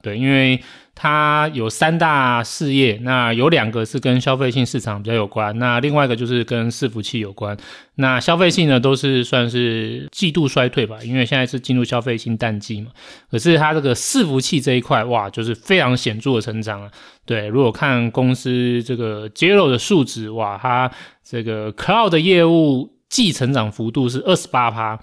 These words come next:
那年成长的幅度也是十七趴。对，那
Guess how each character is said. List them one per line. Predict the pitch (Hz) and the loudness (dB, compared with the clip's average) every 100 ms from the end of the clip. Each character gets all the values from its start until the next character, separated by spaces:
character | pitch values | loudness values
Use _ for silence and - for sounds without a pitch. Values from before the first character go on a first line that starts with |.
| - - - | -16 -20 -10
那 | - 160 139 | 0 0 2
年 | 127 135 175 | 2 4 4
成 | 190 165 | 4 4
长 | 175 120 | 4 0
的 | 117 | -2
幅 | 127 | -4
度 | 120 143 123 | -2 0 -2
也 | 104 104 | -4 -8
是 | 135 120 117 | -4 -4 -4
十 | - | -6
七 | 123 160 | 0 0
趴。 | 143 131 127 - - _ _ | 2 0 -2 -6 -20 _ _
对， | - 113 | -6 -4
那 | 117 156 143 131 123 | 0 0 2 2 2